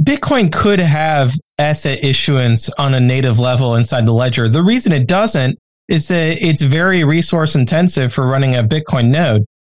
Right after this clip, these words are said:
And so we wanna minimize the costs of running a Bitcoin node. And that means that we have to put on resource constraints, which means that we want the Bitcoin network,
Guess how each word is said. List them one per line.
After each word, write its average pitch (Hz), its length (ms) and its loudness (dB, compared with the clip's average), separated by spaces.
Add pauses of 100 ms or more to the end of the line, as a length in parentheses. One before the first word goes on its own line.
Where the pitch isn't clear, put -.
(160)
And 143 160 0
so 147 300 0
we 156 220 0
wanna 175 240 2
minimize 151 600 2
the 131 100 -2
costs 151 460 -2
of 131 100 0
running 127 260 0
a 120 40 0
Bitcoin 117 420 0
node. 117 320 0 (380)
And 135 280 0 (120)
that 143 180 0
means 160 280 2
that 151 100 0
we 139 100 0
have 156 200 -2
to 143 100 -2
put 147 160 -2
on 151 180 0
resource 151 480 0
constraints, 151 720 -2 (220)
which 151 480 -2
means 160 300 2
that 160 280 -2
we 156 200 2
want 196 340 0
the 143 200 2
Bitcoin 160 500 0
network, 180 640 0